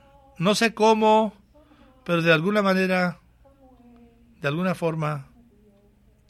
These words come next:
todo va a estar bien". Esta es la manera en que el mundo piensa.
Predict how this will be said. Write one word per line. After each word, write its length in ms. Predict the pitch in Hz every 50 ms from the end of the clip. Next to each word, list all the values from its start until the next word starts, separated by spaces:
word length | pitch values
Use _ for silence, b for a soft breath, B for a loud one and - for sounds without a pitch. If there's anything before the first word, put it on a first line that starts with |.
| _ _
todo 220 | - 175 170 170 165
va 80 | 160
a 20 | 135
estar 220 | - 175 156 143
bien". 260 | 151 151 147 - - 120 139 - _ _ _ _ _ _ _ _ _ _ _ -
Esta 180 | 160 151 170
es 100 | 175 139
la 80 | 156 147
manera 280 | 143 135 143 151 160
en 60 | 160 139
que 100 | - 143
el 80 | 131
mundo 300 | 135 160 196 196 160 135
piensa. 460 | - 123 107 98 92 - 98 95 95